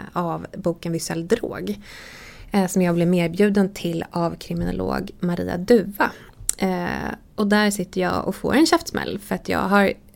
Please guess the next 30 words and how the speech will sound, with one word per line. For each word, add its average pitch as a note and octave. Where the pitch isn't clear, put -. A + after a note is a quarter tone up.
vad G3+
har G3+
jag A3
varit, F#3+
eh, G#3
i G#3
senaste, F#2+
liksom, -
fyrtio G#3+
åren, -
<laughs> -
höll A#3+
jag -
på B3
att -
säga. F#3+
Nej, A#3
men A3
vad G3
har F#3
jag F3+
varit F3
de E3+
senaste E3+
i -
alla F3
fall, -
sen -
nätporren F3
blev D#3